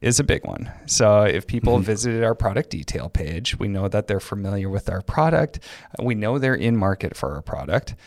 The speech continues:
Speaker 1: And so we can retarget them with ads both off and on of, uh, Amazon. So if they're,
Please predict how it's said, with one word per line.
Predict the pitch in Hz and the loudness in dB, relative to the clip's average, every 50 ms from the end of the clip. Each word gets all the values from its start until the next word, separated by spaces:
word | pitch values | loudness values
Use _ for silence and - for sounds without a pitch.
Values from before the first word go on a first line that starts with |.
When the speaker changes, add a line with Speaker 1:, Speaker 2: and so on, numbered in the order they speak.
| - - - - - - | -20 -20 -20 -20 -8 -4
Speaker 1:
And | 117 120 113 - | -2 -2 0 2
so | - - 127 117 113 107 - - | 2 4 6 6 6 4 2 0
we | 117 123 | -2 -2
can | 123 - 147 139 127 | 0 0 0 0 0
retarget | 117 110 101 - - 107 98 98 101 98 - - | 0 0 0 0 0 0 0 0 0 -4 -2 0
them | 101 98 98 | -2 0 0
with | 98 95 90 - - | 0 -2 -4 -4 -4
ads | 92 95 87 92 92 - - | -2 -2 0 -2 -4 -4 -8
both | - - 101 98 104 - - - - | -4 0 0 0 0 0 -4 -8 -4
off | - 85 90 107 - | -4 -2 -2 0 0
and | 131 127 | 0 0
on | 104 90 90 90 85 | 0 0 -2 -4 -4
of, | 101 104 - - | -6 -8 -8 -6
uh, | - - - 50 50 - | -6 -6 -4 -4 -6 -4
Amazon. | 95 95 92 85 - 85 80 82 90 123 135 131 | -4 -2 -2 -2 -2 -2 -2 -2 -2 -4 -4 -4
So | - - 104 101 101 101 | -2 2 4 6 6 6
if | 98 101 - | 4 4 4
they're, | 113 104 104 98 101 104 - | 2 4 4 4 4 4 2